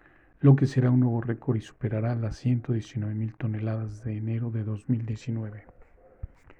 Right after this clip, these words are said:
La mayoría del aguacate que se enviará a la Unión Americana en estas fechas proviene de veintiséis mil doscientos treinta y cuatro pequeños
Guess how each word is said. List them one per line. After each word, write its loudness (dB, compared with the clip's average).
La 10
mayoría 10
del 6
aguacate 0
que -10
se -2
enviará 2
a 2
la 2
Unión 2
Americana 0
en 0
estas -2
fechas 2
proviene 0
de -2
veintiséis -2
mil 6
doscientos -2
treinta -4
y -6
cuatro -6
pequeños -4